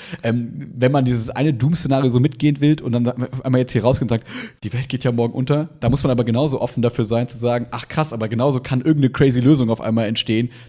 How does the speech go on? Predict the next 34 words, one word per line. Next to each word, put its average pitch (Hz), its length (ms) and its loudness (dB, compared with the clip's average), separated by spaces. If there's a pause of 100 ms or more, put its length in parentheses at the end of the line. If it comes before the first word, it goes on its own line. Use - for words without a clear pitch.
die 127 80 0
auf 110 60 -4
einmal 113 240 -2
alles 120 200 0
irgendwie 113 200 0
löst.“ 107 440 -2
Ich - 120 -16
glaube, 113 240 2
die 110 120 -4
beiden 110 240 -4
Extreme 117 400 -2
sind 104 140 -10
dann 107 120 -4
immer 104 180 -2
so 101 80 -6
ein - 20 -8
bisschen, 98 340 -8 (440)
also 101 200 -10 (180)
ja, - 240 -14
ich - 60 -20
glaube, 107 160 -4
mir 117 60 4
ist 110 100 0
nur 110 80 0
wichtig, 120 220 -2
dass 107 100 -8
man 107 80 -4
jetzt 104 120 -6
hier 107 80 -4
eben 104 80 -2
nicht 113 180 -4
rausgeht 104 260 -4
und 101 60 -6
denkt, 101 200 -6